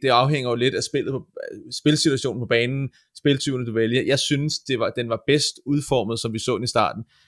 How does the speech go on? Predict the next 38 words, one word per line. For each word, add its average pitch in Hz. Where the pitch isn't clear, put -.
Wallis 143
kom 123
til 123
sin 120
ret 117
på 131
venstresiden. 117
Eftin 151
arbejdede 117
meget 120
bedre 123
end 123
centralt. 110
Jeg 113
synes 123
ikke, 139
han 127
er 110
lige 123
så 135
god, 120
når 123
han 117
skal 107
for 120
meget 120
ud 113
mod 120
siden. 123
Øh, 113
Hedlund 135
var 117
jo 95
forfærdelig 139
mod 131
A 123
G 127
F. -